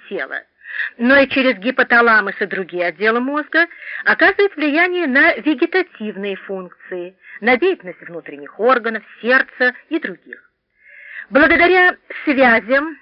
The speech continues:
между разными отделами, центрами мозга осуществляется координация соматических и вегетативных функций организма. Все отделы мозга, в том числе и высшие подкорковые вегетативные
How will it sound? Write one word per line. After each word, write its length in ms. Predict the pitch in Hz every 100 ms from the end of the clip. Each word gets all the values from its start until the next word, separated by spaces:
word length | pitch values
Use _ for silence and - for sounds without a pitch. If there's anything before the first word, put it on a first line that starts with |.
| -
между 380 | 202 220 202 208
разными 500 | 240 254 185 180 175
отделами, 680 | - 180 156 160 165 175 180 -
центрами 500 | - 156 147 180 185
мозга 520 | 214 233 254 240 277 311 - - - - -
осуществляется 840 | - 330 302 320 - 381 370 - 320
координация 1000 | - 320 285 269 320 247 196 - 208 185 -
соматических 840 | 214 208 214 339 - 233 - 135 - -
и 100 | 285
вегетативных 760 | 285 262 220 - 247 262 233
функций 380 | - 185 185 196
организма. 560 | 180 170 139 - _ - _ _ _ _ - - -
Все 200 | 349 392
отделы 580 | 320 240 208 233 170
мозга, 520 | 170 160 139 - - - _ - -
в 60 | -
том 140 | 254
числе 340 | - 226 226
и 200 | 208 247
высшие 600 | 226 190 277 - - 170
подкорковые 1000 | 147 208 - - 311 339 - 185 156 147 - - -
вегетативные 720 | 202 220 202 208 190 175 185